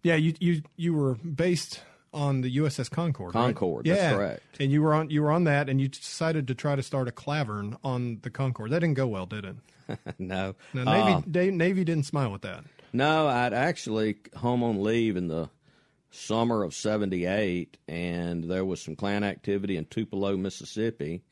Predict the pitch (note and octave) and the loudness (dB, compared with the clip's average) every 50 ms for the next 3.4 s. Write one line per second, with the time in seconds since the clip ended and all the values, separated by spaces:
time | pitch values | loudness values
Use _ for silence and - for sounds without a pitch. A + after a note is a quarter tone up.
0 | _ _ - - _ _ _ _ _ - - G2+ G#2+ G#2+ G#2+ G#2 G#2 G2+ F#2 F2+ | _ _ -20 -20 _ _ _ _ _ -8 -2 0 0 2 2 0 0 -2 -4 -8
1 | - - F2+ F#2 F#2+ F#2+ F2+ F2+ F2+ E2+ D#2 - _ - - _ _ _ - - | -10 -6 -4 -2 0 2 2 0 0 -2 -6 -10 _ -20 -20 _ _ _ -6 -4
2 | G#2+ G#2 A2+ A#2+ C3 C3 - C3+ B2+ G#2+ G2+ F#2+ G2+ G2 F#2 _ - F#2 G2 F#2+ | -2 0 0 0 -2 -2 -4 -6 -4 -4 0 0 0 0 -2 _ -2 -2 0 0
3 | F#2+ F#2+ F#2 F2+ F#2 F#2 F2 E2+ | 0 0 0 0 0 0 -2 -4